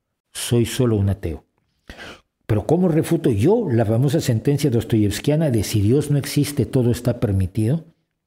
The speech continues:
Precisamente al revés. Si Dios existe, y tengo un video que voy a... Eh, en la descripción está el enlace, si Dios existe,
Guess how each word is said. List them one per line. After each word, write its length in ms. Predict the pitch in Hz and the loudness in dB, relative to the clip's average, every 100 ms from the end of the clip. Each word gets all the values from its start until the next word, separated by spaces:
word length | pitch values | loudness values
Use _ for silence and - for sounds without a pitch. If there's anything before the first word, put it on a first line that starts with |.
| _ _ _ _ _ - _ - | _ _ _ _ _ -20 _ -6
Precisamente 460 | 120 - 196 202 | -4 0 -2 0
al 60 | 220 | 0
revés. 440 | 110 160 208 - _ _ _ _ _ _ _ _ _ _ _ _ - | 0 0 -2 -8 _ _ _ _ _ _ _ _ _ _ _ _ -10
Si 280 | - 123 117 | -4 0 2
Dios 280 | 185 214 | 2 2
existe, 480 | 214 - 147 127 175 165 | -2 -2 -2 0 -2 -4
y 60 | - | 0
tengo 280 | 202 185 | 0 2
un 140 | 170 143 | 2 4
video 460 | 147 143 117 - | 4 4 2 0
que 100 | - | -4
voy 320 | 85 95 113 147 | -4 0 2 2
a... 60 | 147 - - 87 101 | -2 -10 -12 -12 -10
Eh, 640 | 113 101 107 101 113 110 143 | -6 -4 -2 -4 -2 -2 0
en 120 | 110 | 0
la 80 | 101 | 2
descripción 580 | 101 - 104 - 139 151 | 0 0 -4 0 0 2
está 300 | - - 131 | -2 0 2
el 100 | 127 | 2
enlace, 600 | 113 107 101 151 147 - - | 2 0 0 -2 -6 -14 -10
si 200 | - 110 | -2 2
Dios 280 | 131 165 | 2 0
existe, 580 | 147 - 151 - 160 151 | -2 -2 -2 -2 -4 -4